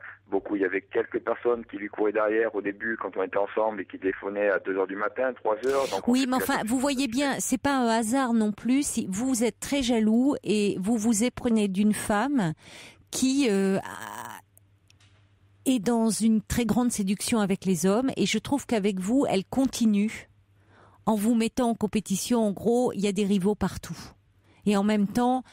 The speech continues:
Speaker 2: elle, c'est la pauvre victime, soi-disant, soi-disant. Elle se fait avoir, mais qui tire les épingles du jeu là-dedans ? Parce que, euh, alors bon, je dis pas que c'est une bonne chose de l'espionner et tout ça, mais vous, vous, vous allez, interrogez-vous aussi sur vous-même, Mario. Vous êtes très jaloux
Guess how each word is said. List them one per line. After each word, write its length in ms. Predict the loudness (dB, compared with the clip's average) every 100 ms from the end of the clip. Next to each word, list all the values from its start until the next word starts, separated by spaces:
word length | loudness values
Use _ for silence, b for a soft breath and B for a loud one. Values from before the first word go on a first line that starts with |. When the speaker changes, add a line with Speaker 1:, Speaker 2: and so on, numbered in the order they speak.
| b b b
Speaker 2:
elle, 240 | -2 0 0
c'est 220 | 0 0
la 120 | 0
pauvre 300 | 0 0 0
victime, 520 | -2 -6 -4 0 2
soi-disant, 760 | 2 2 0 2 0 2 0 -2 -6
soi-disant. 840 | -8 0 0 2 0 2 2 0 -4 _ _
Elle 140 | -2 0
se 140 | 0
fait 180 | 0 0
avoir, 720 | 0 0 0 2 2 0 -2 B B B B
mais 280 | 2 2 0 -6
qui 180 | -4 -4
tire 220 | 0 0
les 180 | 2 2
épingles 300 | 0 0 0
du 140 | 0 -2
jeu 200 | 0 0
là-dedans ? 460 | 0 0 0 -2 0
Parce 180 | -2 0
que, 180 | 0 0 B B B -2
euh, 380 | 2 2 2 2
alors 260 | 2 0
bon, 260 | 0 0 0
je 80 | 0
dis 120 | 0
pas 160 | -2
que 80 | -2
c'est 200 | -2 0
une 120 | 2
bonne 160 | 4 2
chose 160 | 2 2
de 100 | 2
l'espionner 720 | 2 -2 0 2 4 4 2
et 40 |
tout 120 | 0 -4
ça, 220 | 0 2
mais 360 | 2 2 -2 -8 -6
vous, 240 | 0 2
vous, 280 | 2 2 2
vous 260 | 2 2 2
allez, 240 | 0 0
interrogez-vous 800 | 0 0 0 2 2 0 2 2
aussi 340 | 2 0 -4
sur 240 | -4 0 0
vous-même, 420 | 2 2 2 2
Mario. 400 | 2 4 4 2
Vous 200 | 2 0
êtes 140 | 0 -2
très 200 | -2 2
jaloux 440 | 2 4 4 2